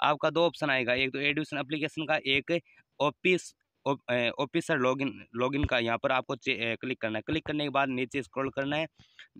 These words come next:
स्क्रॉल करने के पश्चात एक ऑप्शन और आएगा आपके सामने, सिंग-, ये सिंग इन का। तो सिंग इन करने के लिए आप एक बार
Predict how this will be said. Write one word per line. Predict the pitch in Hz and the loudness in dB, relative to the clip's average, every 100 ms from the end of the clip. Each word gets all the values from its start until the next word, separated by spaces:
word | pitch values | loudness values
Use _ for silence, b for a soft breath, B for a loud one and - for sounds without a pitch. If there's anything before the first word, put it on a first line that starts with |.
| 127 | -8
स्क्रॉल | 113 110 160 | -4 0 0
करने | 156 160 160 | 2 0 0
के | 139 | -4
पश्चात | 143 156 151 | -4 -2 0
एक | 143 143 - | 0 0 -2
ऑप्शन | 147 143 | -4 -2
और | 127 139 | 0 2
आएगा | 143 139 127 | 2 2 0
आपके | 123 123 | -2 -4
सामने, | 127 135 | -6 -8
सिंग-, | - 139 147 - _ _ _ 110 | -4 -2 -2 -4 _ _ _ -4
ये | 127 120 - _ b b - | -2 -2 -4 _ b b -6
सिंग | 156 160 | 2 2
इन | 147 139 | 4 2
का। | 110 | 2
तो | 104 131 | 0 -4
सिंग | - 180 190 | -2 0 2
इन | 180 | 0
करने | 156 156 160 | 0 0 0
के | 151 | 0
लिए | 151 | 2
आप | 143 135 | 2 2
एक | 143 | 0
बार | 143 | 0